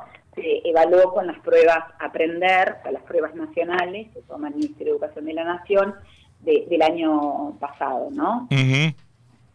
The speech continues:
Speaker 1: Y el, el informe, mm, empieza diciendo que a nivel nacional, de cada cien estudiantes que comenzaron, eh, primer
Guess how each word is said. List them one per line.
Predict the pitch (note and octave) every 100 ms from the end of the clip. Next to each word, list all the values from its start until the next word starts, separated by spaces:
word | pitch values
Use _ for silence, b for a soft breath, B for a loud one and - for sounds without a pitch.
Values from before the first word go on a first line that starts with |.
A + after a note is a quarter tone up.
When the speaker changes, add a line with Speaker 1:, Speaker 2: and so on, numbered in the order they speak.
| - -
Speaker 1:
Y | G#3+ G3+
el, | F#3+
el | G3+ G3
informe, | F#3+ - B3 C#4+ A#3 F#3 E3+ D#3+
mm, | D3+ D3 C#3+ - -
empieza | - E3 F3+ F#3
diciendo | F3 E3 - F3+ F#3+ F#3 F3+ -
que | D#3+
a | D#3
nivel | D3+ D#3+ E3
nacional, | E3+ - G#3 G3+ G3 G#3+ G#3+
de | E3
cada | E3 D#3+ -
cien | F#3+ F#3+
estudiantes | G3 - E3+ F#3 E3+ -
que | E3
comenzaron, | D#3+ D#3 D3+ - F3 E3+ F3 F3 F3 b b _ _ -
eh, | D#3 D3+ -
primer | D#3 D#3+ F3 F#3 E3+